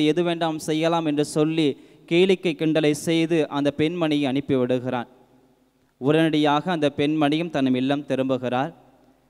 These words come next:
மறுநாள் எப்படி நாட்கள் பல ஓடிக்கொண்டு இருக்கிற பொழுது அந்த ஆற்றிலே வெள்ளமானது ஏற்படுகிறது. இருந்த பொழுதிலும் அந்த பெண்மணியானவள்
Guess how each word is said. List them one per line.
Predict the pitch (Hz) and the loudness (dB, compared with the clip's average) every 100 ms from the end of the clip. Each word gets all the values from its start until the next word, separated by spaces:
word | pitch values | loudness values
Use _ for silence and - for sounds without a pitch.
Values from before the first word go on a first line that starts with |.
| _ _ | _ _
மறுநாள் | 139 165 208 202 175 | 2 4 4 2 0
எப்படி | 202 202 180 | 2 2 2
நாட்கள் | 160 190 - 180 175 | 0 -2 -4 -2 0
பல | 160 | 2
ஓடிக்கொண்டு | 156 170 185 165 160 | 2 2 2 2 2
இருக்கிற | 151 160 160 156 | 2 2 2 2
பொழுது | 180 196 170 139 120 - - - | 4 4 4 2 0 -12 -20 -8
அந்த | 143 151 | 0 4
ஆற்றிலே | 151 196 - 180 196 | 4 2 0 2 4
வெள்ளமானது | 151 160 196 185 160 160 | 4 2 0 0 0 0
ஏற்படுகிறது. | 156 135 135 139 139 135 135 123 _ - _ _ _ _ _ _ _ | 0 0 -2 -2 -2 0 -2 -4 _ -20 _ _ _ _ _ _ _
இருந்த | 143 185 226 214 | 0 0 2 0
பொழுதிலும் | 180 170 165 214 196 | 2 4 4 2 0
அந்த | 156 | 0
பெண்மணியானவள் | 175 190 208 185 151 147 143 147 | 0 0 -2 -2 0 0 2 2